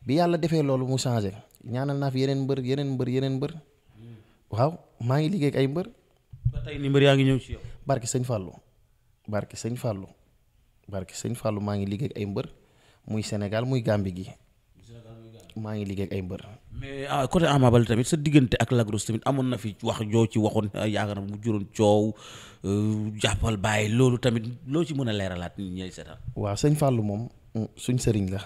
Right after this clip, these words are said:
Speaker 1: muy Lac Rose, ñu ngi koy ñaanal yàlla defal ko tawféex avant tout. Ñoo dëkkandoo woon ñaari tali, man ñaari tali lu ne laa fa def. Coupe bu ñaari tali jël sama loxo ngi nii si.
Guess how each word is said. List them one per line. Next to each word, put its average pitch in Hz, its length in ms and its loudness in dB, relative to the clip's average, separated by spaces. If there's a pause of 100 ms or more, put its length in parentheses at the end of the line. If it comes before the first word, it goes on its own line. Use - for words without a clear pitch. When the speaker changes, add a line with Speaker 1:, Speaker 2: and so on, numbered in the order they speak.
Speaker 1:
muy 101 160 -2
Lac 101 160 0
Rose, 98 220 -2
ñu 104 100 -2
ngi 104 60 0
koy 101 160 -2
ñaanal 98 260 0
yàlla 95 200 -2
defal 98 180 -6
ko - 100 -10
tawféex 92 380 -6
avant 98 200 -6
tout. 92 160 -10 (1040)
Ñoo 101 220 -4
dëkkandoo 95 480 -2
woon 98 100 -2
ñaari 98 240 -2
tali, 117 280 -4 (320)
man 107 160 -2
ñaari 113 200 0
tali 107 140 -2
lu 107 80 -2
ne 113 80 -2
laa 107 120 0
fa 101 100 -6
def. 95 140 -10 (240)
Coupe 120 160 -2
bu 120 100 0
ñaari 123 220 0
tali 107 200 -2
jël 101 120 -2
sama 104 180 -4
loxo 98 160 -4
ngi 98 80 -4
nii 95 120 -6
si. - 120 -18